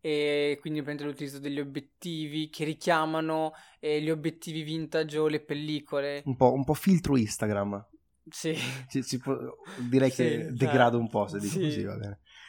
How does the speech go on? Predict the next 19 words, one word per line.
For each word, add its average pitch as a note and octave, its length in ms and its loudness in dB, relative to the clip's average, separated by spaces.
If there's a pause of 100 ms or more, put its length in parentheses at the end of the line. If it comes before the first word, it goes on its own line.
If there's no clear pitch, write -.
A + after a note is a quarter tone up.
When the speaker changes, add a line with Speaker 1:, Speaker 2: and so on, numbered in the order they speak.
(280)
Speaker 2:
Eh, A#2 380 -14
racconta C3 500 -2
la C#3+ 80 2
storia G#3+ 320 0
di, B2 180 0
di A#2+ 100 0
Martin, G#2 440 0
che C#3+ 100 0
è C#3 40 6
un D3 100 4
marinaio E3 320 6
di C#3+ 100 4
Napoli D#3+ 480 2 (1200)
con G3+ 220 4
una G3+ 180 6
grande A3+ 360 6
fame F3 560 2
di D3 140 0
vita A3+ 540 -4